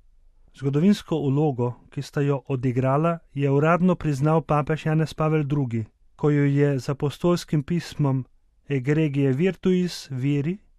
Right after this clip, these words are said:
razglasil za sozavetnika Evrope skupaj s svetim Benediktom. Ciril in Metod namreč predstavljata klasičen primer tega, kar danes označujemo z izrazom inkulturacija.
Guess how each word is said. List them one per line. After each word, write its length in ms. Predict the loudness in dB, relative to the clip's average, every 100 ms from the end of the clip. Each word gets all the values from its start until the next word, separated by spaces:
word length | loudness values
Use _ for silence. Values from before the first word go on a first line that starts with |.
| _ -8
razglasil 680 | -2 0 2 0 0 0 2
za 280 | 4 4 0
sozavetnika 960 | -2 0 2 4 2 0 -2 0 -2 -2
Evrope 560 | -4 -2 0 0 -2 -4
skupaj 400 | -4 -4 -2 -2
s 40 |
svetim 340 | -4 -4 -2 0
Benediktom. 680 | 2 2 -2 -6 -6 -6 -8 _ _ _ -20
Ciril 420 | -2 2 4 4 0 -2
in 140 | 2
Metod 380 | 4 2 0 -2 0
namreč 480 | 2 2 2 -2
predstavljata 800 | -4 -6 -6 -4 -2 0 0 -2
klasičen 640 | -2 0 0 -4 -6 -2 -2
primer 380 | 0 0 0
tega, 480 | -2 -4 -2 -2 -4 -6 _
kar 180 | -6 -2
danes 400 | 2 2 2 0
označujemo 720 | -2 0 -2 2 2 4 2
z 100 | 2
izrazom 680 | -2 -2 0 0 0 0 -2 -2
inkulturacija. 1080 | 0 2 2 0 2 2 2 -2 -6 -6